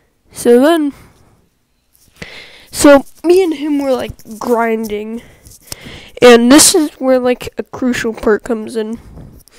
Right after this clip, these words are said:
Like, me and him won a ton of tickets. We were, like,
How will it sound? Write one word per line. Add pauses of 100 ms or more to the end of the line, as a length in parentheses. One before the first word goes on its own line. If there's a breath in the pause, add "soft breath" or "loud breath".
(440 loud breath)
Like,
me
and
him
won
a
ton
of
tickets.
We
were,
like,